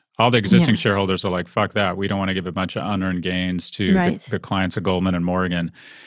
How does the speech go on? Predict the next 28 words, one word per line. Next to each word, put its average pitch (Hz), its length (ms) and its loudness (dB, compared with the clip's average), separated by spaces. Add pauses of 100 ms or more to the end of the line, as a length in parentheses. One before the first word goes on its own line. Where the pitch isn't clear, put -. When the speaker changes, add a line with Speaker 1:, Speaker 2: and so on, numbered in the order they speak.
(260)
Speaker 2:
Yeah. 180 180 4
Speaker 1:
Uh, 98 220 2 (180)
it's 123 180 4
still, 123 400 4
so 127 220 2
it's 127 140 0
unlikely 120 500 4
to 95 80 -2
double 101 320 0
then, 117 320 2
but 107 180 -2
I 104 120 2
think 110 240 -4
you're 101 100 -2
probably 101 560 -2
looking 95 340 -6
at, 92 320 -8 (140)
uh, 92 380 -8
over, 95 360 -2 (120)
uh, 107 180 -8
triple 104 300 0
digits 90 400 -2
tomorrow 90 480 -4
on 98 100 -4
the 92 80 -4
first 90 260 -4
trade. 87 420 -4
Speaker 2:
Yeah. 170 240 4